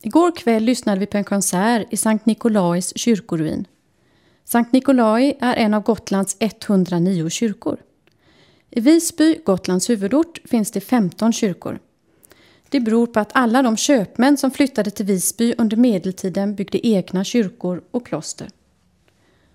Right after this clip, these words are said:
Under några århundraden var Visby med i Hansan och en av de viktigaste marknadsplatserna i Östersjöområdet. Hantverkare flyttade in från landet och byggde sina verkstäder. Köpmän bosatte sig och byggde sina handelshus.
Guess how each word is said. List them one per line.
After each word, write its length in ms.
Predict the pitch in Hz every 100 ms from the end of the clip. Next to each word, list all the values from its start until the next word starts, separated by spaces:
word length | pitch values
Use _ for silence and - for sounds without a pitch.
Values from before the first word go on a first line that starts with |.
| _ _ -
Under 300 | 277 311 311
några 280 | 302 269
århundraden 920 | 302 285 202 196 196 180 185 220 285 240
var 180 | 202 254
Visby 540 | 214 220 - - 262 262
med 120 | 202
i 20 |
Hansan 680 | 196 233 190 170 180 190 220 -
och 120 | 202
en 60 |
av 140 | 208 202
de 80 | 202
viktigaste 580 | 269 - - 202 -
marknadsplatserna 1040 | 269 269 247 185 180 - 180 - 196 196 220 - - - -
i 120 | 240
Östersjöområdet. 1040 | 247 - 165 170 160 160 151 160 - - _ _ _ _ _ _ _
Hantverkare 720 | - 269 202 226 240 262 285
flyttade 380 | 277 269 262 220
in 140 | 208
från 200 | - 208
landet 500 | 196 208 247 277 294
och 140 | - 220
byggde 280 | 240 180
sina 280 | 202 226 185
verkstäder. 680 | 175 185 - - - - 214 _ _ _ _ _ _ _ _ -
Köpmän 600 | - 269 240 - 240 262
bosatte 520 | 302 247 254 247 247
sig 280 | 254 262 262
och 100 | 226
byggde 260 | 233 202
sina 280 | 233 247 185
handelshus. 800 | 208 208 160 147 - 185 190 -